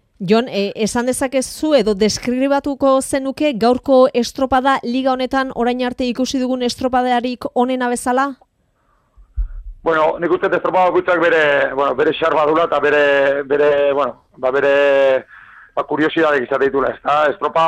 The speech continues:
Speaker 2: onena baldin bada, berdintasuna gehien, ber-, ge-, ge-, berdintasun gehien ikusten dan estropada, ba, alde hortatik nik uste bai gaur eta bai atzo ere,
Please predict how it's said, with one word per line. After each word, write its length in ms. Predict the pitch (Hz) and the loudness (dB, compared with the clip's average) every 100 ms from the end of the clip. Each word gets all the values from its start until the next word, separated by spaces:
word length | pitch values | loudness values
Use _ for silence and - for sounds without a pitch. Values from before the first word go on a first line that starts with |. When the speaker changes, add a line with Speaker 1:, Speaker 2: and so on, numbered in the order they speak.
| 160 | 2
Speaker 2:
onena 300 | 160 160 160 | 0 0 2
baldin 240 | 156 151 | 2 0
bada, 220 | 156 165 151 | 2 2 2
berdintasuna 760 | 135 135 151 160 151 - 151 151 147 147 147 151 156 151 151 147 | 0 -4 -4 -4 -4 -4 -2 0 2 2 2 2 2 0 -2 -2
gehien, 320 | 147 156 151 | 0 0 0
ber-, 140 | 151 - | -2 -2
ge-, 140 | 139 - | -10 -2
ge-, 160 | 147 139 | 0 0
berdintasun 400 | 139 156 151 147 | 0 -2 -2 -2
gehien 300 | 147 151 147 | 0 0 -2
ikusten 320 | 143 - 147 | -6 -4 -2
dan 160 | 151 147 | 0 -2
estropada, 460 | - 151 156 160 | -2 0 2 2
ba, 100 | 147 | 2
alde 160 | 135 151 | 2 0
hortatik 320 | 143 147 143 156 | 0 -2 -2 -2
nik 160 | 143 131 | -4 -4
uste 160 | 151 131 | -2 0
bai 160 | 143 143 | 0 2
gaur 180 | 151 143 | 0 0
eta 160 | 139 | -2
bai 160 | 135 143 143 | -2 0 -2
atzo 180 | 147 143 | 0 0
ere, 160 | 151 | -2